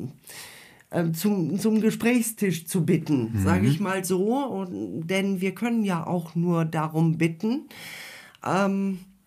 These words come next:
Speaker 1: damit wir bestimmte Problematiken überhaupt erstmal in den Fluss bringen können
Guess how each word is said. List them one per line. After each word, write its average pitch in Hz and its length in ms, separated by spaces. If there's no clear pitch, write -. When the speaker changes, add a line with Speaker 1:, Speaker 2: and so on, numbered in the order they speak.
Speaker 1:
damit 202 560
wir 220 280
bestimmte 226 520
Problematiken 226 1000
überhaupt 214 720
erstmal 208 680
in 208 180
den 202 160
Fluss 302 420
bringen 165 440
können 196 340